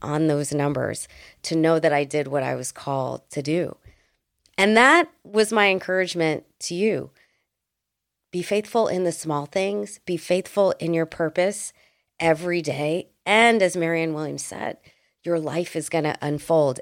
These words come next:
exactly the way it needs to. Lastly, I just wanna go back to that definition of living your best life. And for me, especially with now the variety of career experience that I've had,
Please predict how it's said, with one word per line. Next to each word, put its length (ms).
exactly 580
the 100
way 220
it 100
needs 380
to. 260
Lastly, 880
I 80
just 160
wanna 200
go 160
back 220
to 100
that 200
definition 540
of 120
living 240
your 120
best 240
life. 320
And 200
for 240
me, 640
especially 580
with 340
now 560
the 100
variety 520
of 120
career 400
experience 720
that 100
I've 160
had, 480